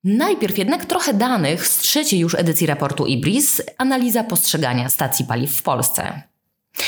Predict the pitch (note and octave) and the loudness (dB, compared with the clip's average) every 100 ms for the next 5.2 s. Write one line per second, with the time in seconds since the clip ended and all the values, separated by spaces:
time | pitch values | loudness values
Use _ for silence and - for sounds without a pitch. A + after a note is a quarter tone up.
0 | - - A3 E4+ A4+ - - - - D#4+ | -2 0 0 2 0 -4 -8 -4 0 0
1 | D#4+ D#4+ C4 C4 G#3+ - G#3 A#3+ F3+ B2+ | 0 -4 -4 -2 0 0 0 0 0 -2
2 | - C3 G3 F#3 F3 A#3 A3+ F3+ E3 B3 | -2 -4 0 0 2 2 2 2 2 2
3 | G3 D3 - C3+ C#3+ - - D#3 D3+ - | 2 0 -2 0 0 0 0 0 0 0
4 | D3+ D#3+ G#3+ C#4+ C4 - A#3+ G3 A3+ D3 | -2 -2 -2 0 0 -2 -2 0 0 0
5 | A#2+ | -2